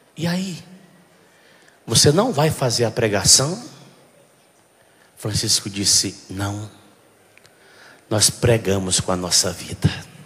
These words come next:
Entendeu? "Não, nós pregamos com a nossa vida." Fizeram uma volta e voltaram. Não falaram nada, pregaram com a vida.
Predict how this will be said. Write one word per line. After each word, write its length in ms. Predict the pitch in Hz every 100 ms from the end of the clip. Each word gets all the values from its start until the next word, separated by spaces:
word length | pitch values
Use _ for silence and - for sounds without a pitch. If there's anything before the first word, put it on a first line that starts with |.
| - - - - - - - - - - - - - - -
Entendeu? 480 | - 107 139 262 190 - - - - - - - - - - - - - - - - - - -
"Não, 520 | 139 233 311 311 262 165 110 - - - - - -
nós 300 | 165 240 254
pregamos 760 | - - 285 208 269 330 269 -
com 80 | 226
a 60 | 220
nossa 320 | 214 - 208
vida." 280 | 170 185 151 - - - -
Fizeram 440 | - 214 240 247
uma 180 | 247 269
volta 560 | 196 202 240 269 - - - - - - _ _ _ _ - _ 190
e 20 |
voltaram. 580 | 202 208 190 180 - - - - _ _ - - _ _
Não 80 | -
falaram 480 | - 170 170 175 165
nada, 600 | 135 131 131 117 113 - - _
pregaram 600 | 139 127 123 127 123 120
com 120 | -
a 100 | 113
vida. 760 | 104 104 104 104 101 101 -